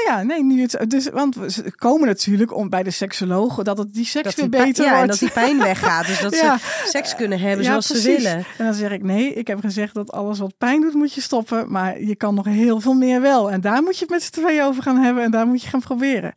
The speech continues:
Speaker 1: En daar moeten we ruimte voor gaan komen."
Speaker 2: Ja.
Speaker 1: Dat is een hele andere boodschap.
Speaker 2: Ja, en dan inderdaad, als je kijkt naar wat zij willen bereiken, is bijvoorbeeld pijnvrij seks hebben. En dan als je dan, eh, eh,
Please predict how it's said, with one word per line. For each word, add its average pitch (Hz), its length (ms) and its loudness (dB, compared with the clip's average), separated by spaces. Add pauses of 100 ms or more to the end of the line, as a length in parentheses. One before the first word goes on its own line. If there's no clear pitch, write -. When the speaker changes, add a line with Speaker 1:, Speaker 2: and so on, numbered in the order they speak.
(140)
Speaker 1:
En - 100 -6
daar 196 120 2
moeten 240 180 0
we 233 60 0
ruimte 226 320 0
voor 190 140 -4
gaan 185 140 -4
komen." 190 540 -6
Speaker 2:
Ja. 175 200 -2 (360)
Speaker 1:
Dat 175 140 -6
is 190 60 -2
een 190 60 4
hele 214 160 4
andere 190 240 2
boodschap. - 460 0 (260)
Speaker 2:
Ja, 214 480 4
en 196 140 0
dan 190 180 2
inderdaad, 185 400 2
als 185 100 -8
je - 60 -10
kijkt - 260 0
naar 180 80 -2
wat 175 140 -4
zij 190 240 4
willen 175 160 0
bereiken, 170 600 0
is 175 200 -2
bijvoorbeeld 165 380 -4
pijnvrij 165 500 2
seks 175 260 -2
hebben. 147 440 0 (400)
En 175 280 2
dan 165 200 2
als 160 200 -2
je 170 80 -2
dan, 160 380 0
eh, 151 420 0
eh, 156 60 -2